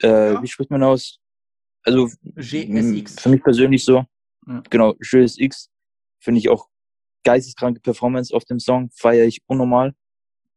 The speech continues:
Speaker 1: Und, ähm,
Speaker 2: Die beiden harmonieren sehr
Speaker 1: auch
Speaker 2: gut.
Speaker 1: die, ja, harmonieren sehr gut, passen sehr gut auch von, von den Stimmlagen her, von, von den Stimmen her, sehr gut, äh, zueinander.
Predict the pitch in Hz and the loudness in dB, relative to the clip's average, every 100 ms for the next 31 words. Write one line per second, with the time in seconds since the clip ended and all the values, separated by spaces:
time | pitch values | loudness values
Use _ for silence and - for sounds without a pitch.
0 | _ _ _ _ _ _ _ 117 113 110 | _ _ _ _ _ _ _ 0 0 2
1 | 107 104 104 104 104 - _ 127 120 120 | 2 2 2 -2 -6 -10 _ -14 -8 -8
2 | 117 113 107 107 104 110 - 127 - _ | -8 -10 -10 -6 -4 -4 0 0 0 _
3 | _ _ _ _ _ 107 107 107 _ 110 | _ _ _ _ _ 0 0 -2 _ -8
4 | 113 113 113 110 110 110 117 - _ _ | -4 -4 0 2 0 0 -8 -10 _ _
5 | _ _ _ _ _ _ _ 117 110 113 | _ _ _ _ _ _ _ -2 0 2
6 | 113 113 110 110 113 107 - 110 107 - | 2 2 0 -2 -2 -4 0 0 0 0
7 | 117 113 113 113 117 110 - 107 104 - | 2 2 2 2 0 -2 -4 -4 -4 0
8 | 107 107 - 120 117 113 110 _ _ _ | 0 2 2 4 6 4 0 _ _ _
9 | _ _ _ _ _ _ _ _ 107 104 | _ _ _ _ _ _ _ _ 0 0
10 | 110 - 107 104 107 104 - 107 107 107 | -2 2 4 4 2 0 0 0 2 2
11 | 110 | 0